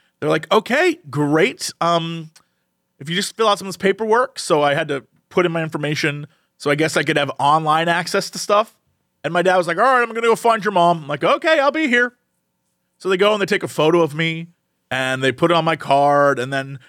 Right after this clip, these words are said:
the woman tries to get the card to work, but the card doesn't work. Uh, and so she has to retake a photo of me, and my dad reappears.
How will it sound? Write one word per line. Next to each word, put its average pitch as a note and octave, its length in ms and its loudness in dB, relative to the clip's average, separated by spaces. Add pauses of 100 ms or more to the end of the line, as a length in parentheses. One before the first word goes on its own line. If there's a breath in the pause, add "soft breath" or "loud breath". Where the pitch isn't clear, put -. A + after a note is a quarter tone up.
(100)
the C3 80 -4
woman F3 180 0
tries F3+ 180 0
to E3 60 -2
get E3+ 100 -2
the C3+ 60 -16
card E3 240 2
to D#3+ 60 0
work, D3 220 2
but E3 80 -8
the B2+ 40 -12
card G3+ 240 0
doesn't G3 200 -2
work. E3+ 340 0 (500)
Uh, D#3 480 4
and E3+ 160 -6
so F3+ 440 0 (260 loud breath)
she - 80 -4
has F3+ 100 0
to F3+ 80 2
retake G#3+ 340 2
a F#3 60 -2
photo F3+ 320 2
of D#3 120 0
me, E3 300 -6
and - 340 -18
my E3+ 120 2
dad A#3 440 2
reappears. G3+ 920 -2